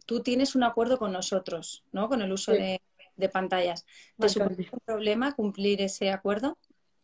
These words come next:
Speaker 2: Pues a veces, hombre.
Speaker 1: Ujú.
Speaker 2: Si te soy sincero. Aunque si me dices, "Venga, Hugo, que nos vamos al skatepark con Manu", yo apago la Play como una moto.
Speaker 1: Vale, porque prefieres estar haciendo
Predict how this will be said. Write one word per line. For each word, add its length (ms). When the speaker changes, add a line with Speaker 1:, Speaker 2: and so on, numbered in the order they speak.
Speaker 2:
Pues 280
a 100
veces, 440
hombre. 260
Speaker 1:
Ujú. 340
Speaker 2:
Si 200
te 140
soy 140
sincero. 460
Aunque 320
si 140
me 120
dices, 420
"Venga, 300
Hugo, 120
que 100
nos 120
vamos 220
al 100
skatepark 380
con 160
Manu", 320
yo 160
apago 260
la 160
Play 160
como 120
una 160
moto. 200
Speaker 1:
Vale, 380
porque 260
prefieres 640
estar 280
haciendo 540